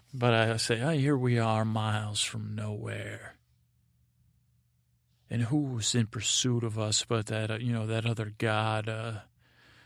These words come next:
uh, whatever you guys call him, the shadow boxer or something.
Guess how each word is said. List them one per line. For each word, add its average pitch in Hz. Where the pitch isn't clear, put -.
uh, 117
whatever 117
you 110
guys 110
call 113
him, 110
the 110
shadow 117
boxer 110
or 107
something. 107